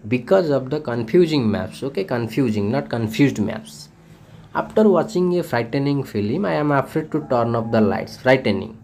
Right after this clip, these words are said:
I am happy that the government is funding the treatment of injured, okay, not injuring, injured soldiers. I can't wait to finish watching this exciting, okay, this exciting film.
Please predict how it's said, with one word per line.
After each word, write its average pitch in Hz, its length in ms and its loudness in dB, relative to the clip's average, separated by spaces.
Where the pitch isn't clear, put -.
I 98 100 -6
am 104 80 -2
happy 127 320 2
that 98 300 0
the 101 80 2
government 147 400 2
is 147 140 -2
funding 120 400 -2
the 117 80 0
treatment 107 460 -4
of 156 200 -6
injured, 139 480 4
okay, 107 180 -8
not 139 240 -4
injuring, 135 640 0
injured 113 400 2
soldiers. - 600 -12
I - 120 -4
can't 185 280 4
wait 165 200 4
to 160 80 -2
finish 139 340 -2
watching 120 400 -2
this 123 240 -2
exciting, 110 680 0
okay, 113 300 -6
this 139 240 -6
exciting 165 840 -4
film. 107 440 -8